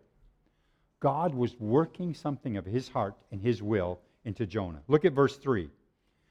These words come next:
"For you, O God, cast me into the deep, into the heart of the seas, and the floods surrounded me. All your billows and your waves passed over me.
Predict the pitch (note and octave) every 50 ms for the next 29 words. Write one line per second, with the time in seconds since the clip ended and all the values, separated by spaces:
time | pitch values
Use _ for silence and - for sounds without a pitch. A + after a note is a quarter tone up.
0 | _ _ _ _ _ _ - - F3 E3 D#3 D#3 F#3+ A3+ A#3 G#3 D#3 G#2+ - -
1 | - - C#3 C#3 A#2+ C3+ B2 A2 G#2+ G#2+ - - - G#3+ A3+ A#3 A3+ - - G3+
2 | G#3+ G#3+ G3 G3+ F3 - F3+ E3+ E3+ D#3 G3 G3 D#3+ - - - G3 F#3 F#3 F3+
3 | F#3+ - - - - B3 B3+ B3 A3+ G#3+ G#3+ - - A#3+ A#3+ A3+ G3 D3+ - -
4 | - - - - F#3+ G3+ F#3+ F#3+ F#3+ - - A3 B3 C4 A3+ F#3 - - - -
5 | G#3+ G3 F3+ F#3+ A3 A#3 B3+ B3+ A#3+ G3+ G#3 F3 D#3 D3+ B2 G#2 - - _ _
6 | _ - - - G3+ A3+ A#3+ B3 B3+ C4 C4+ C4+ A3+ G#3 G#3+ G#3+ A3 A3+ A#3 A#3
7 | F#3+ E3 D#3+ F#3 F3 D#3+ C#3+ C3+ C3+ C3+ - - - - - G3 G3+ G3 F#3+ E3+
8 | E3 D#3 D#3+ F3+ G3 G#3 A3+ A#3 A#3 A#3+ A#3+ A#3 G3 E3+ F3 F#3 G#3 G#3+ G3 F3
9 | D#3 D3 C3 B2+ - - - E3 E3 D#3+ D#3+ - F#3 F#3 F#3 D#3 D#3+ D3 C3+ A#2
10 | F#2+ E2+